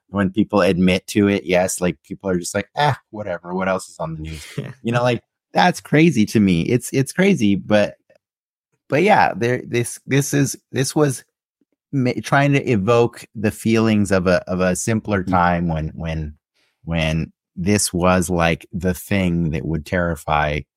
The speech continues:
Speaker 1: everybody because you, you just didn't know what to expect. And with that, I'm gonna stop talking about Mars Attacks for right now, and we'll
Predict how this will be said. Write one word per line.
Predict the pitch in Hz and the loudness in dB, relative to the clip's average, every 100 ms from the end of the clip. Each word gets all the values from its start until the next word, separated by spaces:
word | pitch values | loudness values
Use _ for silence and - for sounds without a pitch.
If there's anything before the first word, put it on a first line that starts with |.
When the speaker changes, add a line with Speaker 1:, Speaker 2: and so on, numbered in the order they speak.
| _ - | _ -6
Speaker 1:
everybody | 87 87 69 67 69 | -2 -2 -2 -4 -6
because | 67 73 - 76 - | -8 -8 -6 -8 -6
you, | 78 - | -6 -4
you | 80 | -6
just | 82 - | -8 -6
didn't | 90 87 | -4 -2
know | 87 | -2
what | 85 80 | -4 -6
to | - | -10
expect. | 80 - - - _ _ _ _ | -12 -10 -10 -10 _ _ _ _
And | 208 208 202 - _ _ _ _ | 0 2 0 -2 _ _ _ _
with | 117 107 | 0 2
that, | 120 117 107 | 4 4 2
I'm | - 110 | 2 2
gonna | 117 87 | 2 -2
stop | - - 117 120 | -4 2 2 2
talking | - 104 - | 0 -2 0
about | 95 78 | -2 0
Mars | 90 90 | 0 -2
Attacks | 85 90 - | -4 -4 -4
for | 90 | -4
right | 87 78 | -4 -2
now, | 87 87 82 - | -4 -2 -4 -6
and | 80 71 | -10 -8
we'll | 82 87 | -6 -6